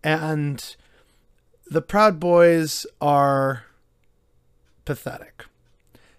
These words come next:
And this whole situation is beyond reprehensible. But the fact that it's not getting the attention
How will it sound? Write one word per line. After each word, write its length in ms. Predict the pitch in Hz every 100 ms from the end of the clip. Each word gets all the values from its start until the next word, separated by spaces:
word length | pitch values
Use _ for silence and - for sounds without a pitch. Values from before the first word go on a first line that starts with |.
| _ _
And 320 | 165 170 165
this 220 | 143 170 -
whole 200 | 247 285
situation 880 | - 127 151 139 131 - 123 120 -
is 160 | 139
beyond 480 | 131 165 180 214 202
reprehensible. 1040 | 170 160 143 120 120 117 160 - - - - _ - -
But 140 | - 151
the 60 |
fact 300 | - 240 269
that 140 | - 196
it's 200 | 180 -
not 300 | 160 175 139
getting 420 | 131 131 143 147 - _ -
the 280 | 147 147 403
attention 580 | 139 - 139 120 -